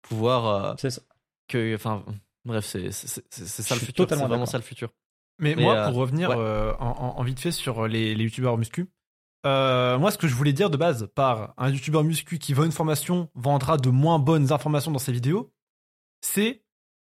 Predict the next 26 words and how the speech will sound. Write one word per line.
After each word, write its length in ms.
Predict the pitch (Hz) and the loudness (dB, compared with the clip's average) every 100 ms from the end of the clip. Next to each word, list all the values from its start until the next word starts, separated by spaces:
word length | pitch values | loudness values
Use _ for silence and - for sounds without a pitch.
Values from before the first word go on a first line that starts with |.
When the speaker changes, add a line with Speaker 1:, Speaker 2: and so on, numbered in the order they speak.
| 131 | 0
Speaker 3:
euh, 180 | 127 127 | 0 2
on 40 | 143 | 2
va 100 | 147 | 0
prendre, 420 | 143 214 208 135 | 2 0 2 0
euh, 340 | 135 131 127 | 2 4 2
trois 240 | 123 - 185 | -2 -2 -2
trucs. 320 | 110 - - - - - - | -2 -14 -20 -18 -18 -18 -6
Nassim 240 | 160 175 214 | -2 0 2
Speaker 2:
Hmm. 40 | |
Speaker 3:
Saïli 300 | 127 120 240 | 4 4 4
fait 100 | - | 2
une 80 | 165 | 2
vidéo 280 | 143 156 214 | 4 2 2
comment 180 | 170 160 | 2 2
avoir 160 | 190 | 2
d'énormes 280 | 170 170 147 | 2 2 0
pecs. 360 | 113 104 - _ _ _ _ | -2 -8 -12 _ _ _ _
Et 80 | 139 | -2
fait 140 | 170 | 4
une 60 | 220 | 4
Speaker 2:
Ouais. 40 | |
Speaker 3:
formation 380 | 214 196 190 277 | 6 4 2 -2
comment 280 | - 180 175 | 2 4 6
avoir 260 | 170 208 233 | 6 4 4
d'énormes 320 | 190 156 147 | 2 2 0
pecs. 380 | 208 233 - | -2 -4 -12